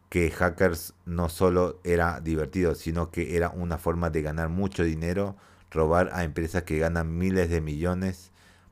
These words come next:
¿Por qué me importa? Eh, me odian, apuesto que en Tokio publicaron mi foto, eh, en una oficina. Siempre hemos sido, eh,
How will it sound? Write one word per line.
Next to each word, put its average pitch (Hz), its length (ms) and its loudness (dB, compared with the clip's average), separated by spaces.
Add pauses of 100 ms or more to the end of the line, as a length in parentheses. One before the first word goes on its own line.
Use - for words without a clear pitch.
¿Por 80 220 2
qué 101 340 4 (120)
me 80 180 -2
importa? 71 800 -2 (1000)
Eh, 76 600 -6 (100)
me 90 220 4
odian, 120 420 4
apuesto 90 460 0
que 78 480 0 (300)
en 78 320 -6
Tokio 92 420 2
publicaron 85 500 0
mi 80 100 -2
foto, 90 540 2
eh, 73 760 -6
en 80 240 -8
una 85 320 -2
oficina. 76 500 -4
Siempre 87 560 -2
hemos 82 280 -4
sido, 85 400 -2 (800)
eh, 73 580 -4